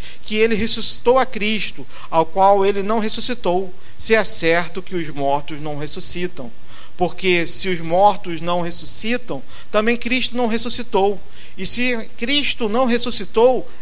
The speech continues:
é vã a nossa fé, e ainda permanecei nos vossos pecados. E ainda mais, os que dormiram em Cristo pereceram.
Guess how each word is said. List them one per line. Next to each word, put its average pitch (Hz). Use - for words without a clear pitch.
é 202
vã 180
a -
nossa 165
fé, 151
e 165
ainda 220
permanecei 220
nos 254
vossos 190
pecados. 143
E 147
ainda 165
mais, 151
os 156
que 208
dormiram 185
em 170
Cristo 220
pereceram. 170